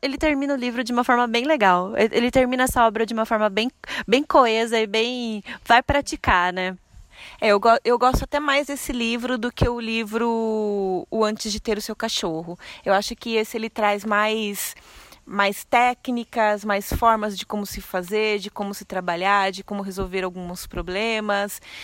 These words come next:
Speaker 2: de como não ter alguns problemas. Uma coisa que eu acho legal também, Mi, é que ele não fala muito sobre aquela questão das fases do, do desenvolvimento do filhote.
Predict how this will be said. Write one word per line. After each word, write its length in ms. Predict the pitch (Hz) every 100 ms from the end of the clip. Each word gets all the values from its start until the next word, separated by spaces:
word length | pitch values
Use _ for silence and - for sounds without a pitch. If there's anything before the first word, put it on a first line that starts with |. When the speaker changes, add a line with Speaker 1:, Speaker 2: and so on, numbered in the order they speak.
| - -
Speaker 2:
de 180 | 196 175
como 360 | - 240 233 233
não 320 | 233 254 330
ter 340 | - 277 285
alguns 320 | 262 208 208 -
problemas. 880 | 208 190 208 233 226 220 220 - - - - -
Uma 160 | 269
coisa 200 | 285 330
que 80 | 320
eu 40 | 277
acho 160 | 269
legal 240 | 208 190 196
também, 380 | 196 190 220
Mi, 160 | 262 214
é 60 | 233
que 120 | 269
ele 100 | 247
não 100 | 277
fala 300 | - 262 269
muito 240 | 254 254
sobre 160 | - 254
aquela 240 | 247 254
questão 260 | 247 - 240
das 240 | 240 -
fases 720 | - 233 233 233 202 190 190
do, 580 | 180 190 202 190 190 185
do 140 | 180 185
desenvolvimento 760 | 175 202 196 196 202 190 190
do 100 | 190
filhote. 520 | - 220 196 175 -